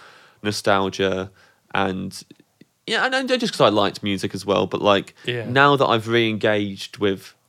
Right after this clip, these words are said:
Speaker 1: stuff that's coming out now,
Speaker 2: Right.
Speaker 1: um, it is this exciting thing of, like, I'm discovering new stuff again. So it's like when I discovered Nirvana when I was thirteen,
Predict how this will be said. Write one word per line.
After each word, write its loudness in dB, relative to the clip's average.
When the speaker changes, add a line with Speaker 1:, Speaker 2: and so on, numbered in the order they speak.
Speaker 1:
stuff -2
that's -10
coming -4
out -4
now, -4
Speaker 2:
Right. -4
Speaker 1:
um, 4
it -2
is 0
this -6
exciting -2
thing -8
of, -6
like, -2
I'm -2
discovering -2
new -2
stuff -2
again. -4
So -4
it's -6
like 0
when -2
I 2
discovered -2
Nirvana 0
when -6
I -2
was -6
thirteen, -4